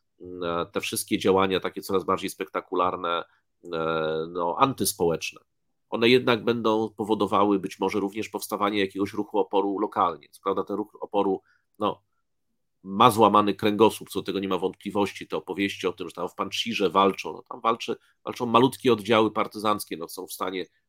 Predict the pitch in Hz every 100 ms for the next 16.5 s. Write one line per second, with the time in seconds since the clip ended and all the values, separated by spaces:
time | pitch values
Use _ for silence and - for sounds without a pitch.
0 | _ - 110 95 98 104 92 98 98 92
1 | 95 95 92 92 90 104 - 104 - 85
2 | 85 - - _ - 107 - - 87 -
3 | 87 - 87 92 85 92 87 90 - 95
4 | 113 98 101 - 98 95 87 - 98 110
5 | 95 85 80 - - _ _ _ _ _
6 | _ _ _ _ - 151 123 135 131 131
7 | 120 - 123 123 - _ _ _ _ _
8 | _ _ _ _ _ - 127 160 165 147
9 | 160 151 - 139 139 170 135 101 - 113
10 | 107 120 120 117 113 110 107 98 104 120
11 | 104 92 82 - 87 87 95 123 110 120
12 | 123 120 117 110 120 123 117 92 - -
13 | 110 123 123 110 110 107 98 107 101 104
14 | 113 85 76 95 92 98 101 98 104 101
15 | 104 104 101 98 92 104 104 - 117 104
16 | 95 90 85 80